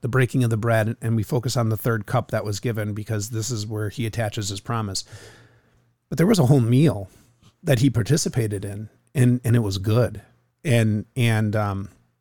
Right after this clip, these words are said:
so is that a bad thing? No. But, but I think if we tried to do it today, I, I, I don't know if we would, without a lot of instruction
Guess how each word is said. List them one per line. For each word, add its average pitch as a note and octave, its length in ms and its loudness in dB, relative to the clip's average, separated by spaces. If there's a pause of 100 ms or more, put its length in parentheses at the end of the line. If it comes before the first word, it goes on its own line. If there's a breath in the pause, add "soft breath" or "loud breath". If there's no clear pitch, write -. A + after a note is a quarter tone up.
(720)
so C3 440 2 (500)
is C3+ 140 4
that B2+ 160 4
a G#2+ 40 2
bad G#2 300 0
thing? A#2+ 320 -4
No. F#3 380 4 (440 loud breath)
But, F3 180 0
but F#3 100 4
I F3+ 80 6
think F3 220 4
if D#3 120 0
we D#3 140 4
tried C#3 320 2
to B2+ 60 2
do C3 140 2
it A#2+ 100 -2
today, A2+ 680 4
I, A2+ 260 0
I, A2+ 200 0 (160)
I A#2 80 4
don't B2 200 2
know A#2+ 200 4
if - 160 -4
we A#2 120 4
would, A2 320 2
without G#2+ 260 0
a G#2 40 -2
lot G#2+ 240 0
of G#2+ 80 0
instruction B2+ 720 -2